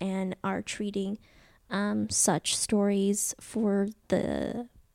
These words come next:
these nations with a lot of respect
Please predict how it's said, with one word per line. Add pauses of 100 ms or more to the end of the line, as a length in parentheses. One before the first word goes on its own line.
(140)
these (380)
nations
with
a
lot
of
respect